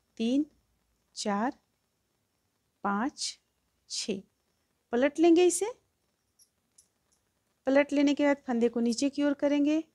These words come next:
पहला फंदा उतार लेंगे। इस चीज़ का ध्यान रखें, पहला फंदा उतार लें। यहाँ पे डिजाइन बनाते समय पहला फंदा उतारना बहुत ज़रूरी है। ये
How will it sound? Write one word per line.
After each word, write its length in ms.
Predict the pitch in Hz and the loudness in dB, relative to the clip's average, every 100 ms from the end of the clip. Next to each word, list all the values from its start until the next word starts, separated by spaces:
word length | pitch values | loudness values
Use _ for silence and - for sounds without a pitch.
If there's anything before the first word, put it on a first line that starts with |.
| _ | _
पहला 260 | 285 285 330 | 0 4 4
फंदा 300 | 320 220 196 | 4 -2 -2
उतार 260 | 180 175 170 | -2 -4 -6
लेंगे। 280 | 170 175 | -10 -8
इस 120 | 226 226 | -8 -6
चीज़ 200 | 277 - | -6 -4
का 120 | 269 | -4
ध्यान 360 | 233 262 285 | -2 0 0
रखें, 240 | 262 - 339 - _ _ _ - | 0 -4 -8 -10 _ _ _ -4
पहला 300 | 285 302 311 | 0 2 2
फंदा 440 | 302 277 247 302 440 - | 0 -2 0 -2 -4 -8
उतार 340 | 214 202 165 | -4 -2 -2
लें। 220 | 143 - - _ _ _ _ _ | -4 -10 -14 _ _ _ _ _
यहाँ 240 | 226 226 247 | -6 -2 -2
पे 120 | 254 | 0
डिजाइन 380 | 226 220 240 240 | -4 -2 -2 0
बनाते 320 | 240 233 226 | 0 0 -2
समय 180 | 240 254 | -6 -6
पहला 340 | 240 226 220 277 | -6 -4 0 0
फंदा 300 | 277 247 226 | 0 -4 -4
उतारना 360 | 208 202 190 185 | -4 -4 -4 -4
बहुत 280 | 175 180 180 | -4 -6 -6
ज़रूरी 340 | 175 165 180 | -10 -10 -12
है। 120 | 170 208 _ _ _ _ - | -16 -20 _ _ _ _ -8
ये 220 | 226 349 | -4 -4